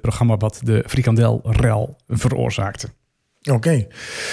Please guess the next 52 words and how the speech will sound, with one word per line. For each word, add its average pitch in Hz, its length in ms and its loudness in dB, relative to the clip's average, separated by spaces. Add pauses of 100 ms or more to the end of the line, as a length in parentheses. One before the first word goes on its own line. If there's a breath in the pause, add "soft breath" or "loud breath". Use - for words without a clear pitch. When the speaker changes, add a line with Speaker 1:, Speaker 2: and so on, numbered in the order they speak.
(1500 loud breath)
Speaker 2:
Dat 120 140 -2
was 113 160 -4
echt - 180 -8
lekker, 110 240 -2
hè, 135 80 2
dat, 117 220 -4
dat 110 120 -6
shawarma 101 360 -2
kwam. 101 380 -2
Speaker 1:
Ja. 113 120 2
Speaker 2:
Ik 113 60 0
kan 160 200 0
me 135 140 0
Speaker 1:
Ja. 139 140 0
Speaker 2:
McDonald's 147 380 2
ook 175 60 0
nog 160 100 4
wel 127 80 4
herinneren. 107 400 0
Dat 110 120 -2
je 123 60 0
dacht, - 200 -8
"Oh, - 260 -4
we 123 60 -2
moeten 143 180 -4
een 143 60 -6
keer 147 200 -2
naar 139 80 -4
McDonald's." 127 380 2
Speaker 1:
Ja. 123 60 0
Speaker 2:
En 127 60 -4
dan 123 100 0
was 120 120 -4
je 127 60 0
in 123 60 -2
Amsterdam, 113 320 2
dan 147 120 0
ging 135 140 -2
je 113 60 2
Speaker 1:
Ja. 107 60 0
Speaker 2:
naar 110 180 2
McDonald's 117 340 2
op 104 80 -2
het 104 100 -8
Leidseplein. 113 600 0
En 113 80 2
daar 110 140 2
spraken 113 360 -2
ze - 60 0
toen 120 100 2
nog 92 80 2
Nederlands. 117 520 2